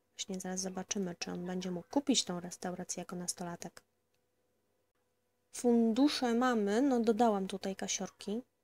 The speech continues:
Ajajajajaj, nadal niewystarczająco duże. Luke, musimy cię jeszcze tutaj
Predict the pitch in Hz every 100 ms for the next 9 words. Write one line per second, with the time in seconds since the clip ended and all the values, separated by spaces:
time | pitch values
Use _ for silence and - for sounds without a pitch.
0 | _ _ _ _ - - _ - - 294
1 | 359 233 202 196 214 302 302 208 202 208
2 | 247 - 302 269 285 330 269 233 233 -
3 | 240 - 226 254 302 240 214 320 - 254
4 | 233 214 196 190 196 _ _ - - -
5 | - - - _ _ _ _ _ - 254
6 | - 233 220 240 254 - 226 233 226 226
7 | - 233 220 - 196 233